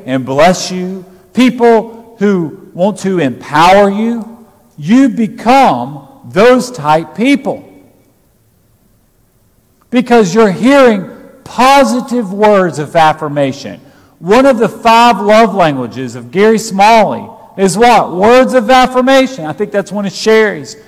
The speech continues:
five lo-, that's one of her, uh, major ones. She,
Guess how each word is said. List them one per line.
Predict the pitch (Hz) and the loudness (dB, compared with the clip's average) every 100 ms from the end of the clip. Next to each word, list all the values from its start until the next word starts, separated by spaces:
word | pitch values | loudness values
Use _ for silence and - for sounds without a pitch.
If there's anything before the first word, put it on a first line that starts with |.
| _ - | _ -2
five | 180 185 165 | 2 2 2
lo-, | 196 151 | -2 -2
that's | 160 143 | -8 -4
one | 196 | -4
of | 156 | 0
her, | 180 151 - - _ - | -2 -2 -8 -20 _ -4
uh, | 127 | -4
major | 156 190 165 147 | 0 -2 -2 -6
ones. | 117 107 | -8 -10
She, | - | -8